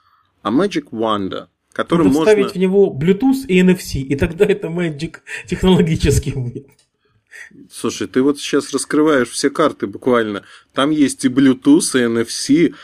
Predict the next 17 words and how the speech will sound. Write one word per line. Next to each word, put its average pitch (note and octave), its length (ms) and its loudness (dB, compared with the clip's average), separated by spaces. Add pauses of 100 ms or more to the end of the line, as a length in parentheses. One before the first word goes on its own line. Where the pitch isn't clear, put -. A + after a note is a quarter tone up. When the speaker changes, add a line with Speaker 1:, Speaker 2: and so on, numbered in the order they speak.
Speaker 2:
Ну, E3+ 200 -4
Speaker 1:
Больше F#3 400 2
того, D#3+ 240 2
если C#3+ 180 2
я - 60 4
скажу, B3+ 180 0
Speaker 2:
технологическая B3+ 540 2
же G3 120 2
компания. C3+ 600 -2
Speaker 1:
там D#3+ 200 2
есть D#3 240 4
даже D3 300 0
аккумуляторы D#3 800 -2
Wi-Fi. D3 800 0 (500)
Speaker 2:
О, D#3+ 360 -8 (420)
наши F#3 240 -4
люди. D3 340 -4